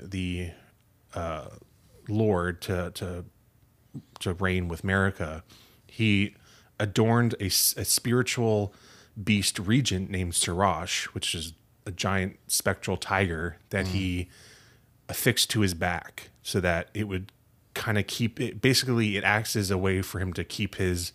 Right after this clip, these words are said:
Speaker 1: bloodthirsty violence in check. And he's, uh,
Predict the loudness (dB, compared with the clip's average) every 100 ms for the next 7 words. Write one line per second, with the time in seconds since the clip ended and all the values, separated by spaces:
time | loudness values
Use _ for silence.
0 | -14 -20 -20 -20 _ _ _ -2 4 4
1 | 4 0 2 2 0 0 0 -2 -6 -12
2 | _ _ _ _ _ _ _ -10 -2 2
3 | 4 4 2 2 0 0 0 -2 -8 -20
4 | _ _ _ _ _ _ _ -2 0 0
5 | -2 -6 -14 _ _ -16 -8 -2 0 0
6 | -2 -2 -2 -2 -2